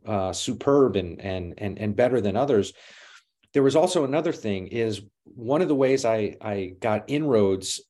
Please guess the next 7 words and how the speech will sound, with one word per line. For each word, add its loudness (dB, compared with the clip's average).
in -8
the -4
mortgage 2
industry -4
is, 2
uh, -2
I 0